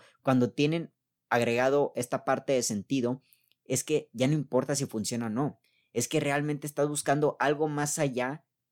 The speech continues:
que el simple hecho de algo tangible, externo, que, que le haga ver a los demás que está siendo exitoso, ¿vale?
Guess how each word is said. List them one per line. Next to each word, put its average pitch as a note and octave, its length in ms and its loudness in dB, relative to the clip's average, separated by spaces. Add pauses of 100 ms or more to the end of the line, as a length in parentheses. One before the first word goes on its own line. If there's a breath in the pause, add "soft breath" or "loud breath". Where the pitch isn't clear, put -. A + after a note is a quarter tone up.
(160)
que C3 80 2
el A#2 80 0
simple C#3+ 400 2
hecho D3 260 2
de B2+ 160 2
algo A#2+ 220 2
tangible, C3 760 -4 (280)
externo, C3 840 0 (160)
que, - 200 -6 (120)
que B2 80 -2
le A#2 80 0
haga C#3 160 2
ver C#3 160 2
a D3+ 40 4
los C#3+ 120 4
demás A#2 240 0
que D3 100 -6
está C3 140 -4
siendo C3+ 240 0
exitoso, - 640 0 (480)
¿vale? G#2 400 -2